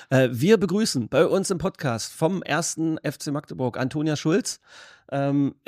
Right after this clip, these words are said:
wird als Stammkraft, als Führungsspielerin bezeichnet, als Defensivanker, wo ich immer nicht weiß, ob man sowas dann sagt oder nicht, wenn's irgendwo steht.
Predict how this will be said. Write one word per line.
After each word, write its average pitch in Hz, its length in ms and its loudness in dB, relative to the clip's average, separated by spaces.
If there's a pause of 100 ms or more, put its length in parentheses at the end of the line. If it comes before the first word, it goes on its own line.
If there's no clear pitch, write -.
(120)
wird 139 320 0
als 147 240 0
Stammkraft, 180 600 -2
als 143 220 0
Führungsspielerin 185 720 -2
bezeichnet, 175 640 -2
als 113 300 0
Defensivanker, 151 1080 4 (300)
wo 123 460 2
ich 160 80 6
immer 175 160 2
nicht 131 240 0
weiß, 165 320 4
ob 117 220 -12
man 139 120 4
sowas 143 280 0
dann 127 140 0
sagt 123 280 -4
oder 165 140 2
nicht, 208 220 0
wenn's 127 180 -2
irgendwo 127 240 -4
steht. 139 340 -4